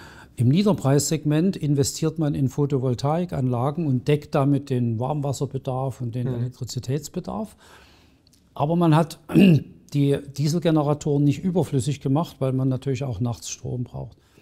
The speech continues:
Speaker 1: Und in den hochpreisigen Übernachtungseinrichtungen, da koppeln die Leute Photovoltaikanlagen mit Batterien und lassen als Backup noch ihren Dieselgenerator laufen. Was will ich damit sagen? In einem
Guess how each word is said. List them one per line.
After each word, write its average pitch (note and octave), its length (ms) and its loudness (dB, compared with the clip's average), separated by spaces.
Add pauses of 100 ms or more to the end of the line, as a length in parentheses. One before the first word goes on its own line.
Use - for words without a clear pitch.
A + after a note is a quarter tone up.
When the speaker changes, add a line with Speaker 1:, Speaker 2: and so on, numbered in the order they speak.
(400)
Speaker 1:
Und B2+ 120 0
in B2+ 60 0
den A#2+ 200 0
hochpreisigen D3 1000 0 (120)
Übernachtungseinrichtungen, D3 1500 -4 (380)
da C3 100 2
koppeln D3 420 4
die C3 220 0
Leute C#3+ 680 0
Photovoltaikanlagen C3+ 1300 -2
mit C3 160 -4
Batterien C3+ 600 -2
und C3+ 180 0
lassen D3 380 2
als C3+ 220 -4
Backup C#3 360 -4
noch D3 160 -2
ihren C3 260 -6
Dieselgenerator C3 800 -6
laufen. B2+ 320 -6 (520)
Was A#2 180 -2
will D#3 80 0
ich D#3+ 100 -4
damit D3+ 260 -2
sagen? D3 320 -2
In B2+ 120 -4
einem C3+ 400 -2